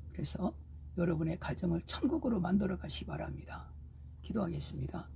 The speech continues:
하나님, 감사합니다. 오늘, 예, 보화라는 제목으로 은혜를 나눴습니다.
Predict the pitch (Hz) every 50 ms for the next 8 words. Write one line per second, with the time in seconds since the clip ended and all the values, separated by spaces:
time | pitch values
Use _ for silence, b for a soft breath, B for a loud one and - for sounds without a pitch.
0 | - - - - B B B B B B B - - - - - 175 185 - -
1 | - - - - - - 180 165 165 151 135 - - - - - - - - -
2 | - - 170 151 156 156 165 196 - - - B B B B B B B B B
3 | B B B B - - 156 156 151 147 143 - - - - - - - - -
4 | - - - - - - - - - - - - - 165 - 71 - 190 180 175
5 | 170 170 - - - - 160 151 151 156 160 196 247 - - - 190 185 180 175
6 | 175 175 185 - - 165 151 - - 160 139 127 - - - - - - -